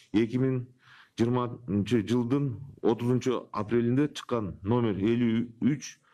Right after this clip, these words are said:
менин буйругунда биринчи тапта кандай ишканаларга уруксат берилген тууралуу тизме көрсөтүлгөн. О, ошого жараша, э, шаарыбыз, э, ша-, шаарыбызда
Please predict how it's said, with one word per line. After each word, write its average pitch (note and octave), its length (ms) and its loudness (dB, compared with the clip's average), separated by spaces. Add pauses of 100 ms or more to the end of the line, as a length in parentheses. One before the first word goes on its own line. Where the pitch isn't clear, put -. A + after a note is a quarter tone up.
(140)
менин B2+ 300 2
буйругунда A#2+ 640 0 (260)
биринчи B2 500 2 (140)
тапта A2+ 340 -2
кандай A#2 380 0 (120)
ишканаларга A#2 760 0
уруксат G#2+ 340 -2
берилген A2 420 0
тууралуу A2+ 300 2
тизме A2 320 0
көрсөтүлгөн. F#2 640 -2 (1600)
О, A2 280 4
ошого D3 340 0
жараша, C#3+ 460 -2 (680)
э, F#2 200 2
шаарыбыз, C3 560 0
э, G#2 180 0
ша-, G#2 220 -2
шаарыбызда C3+ 680 0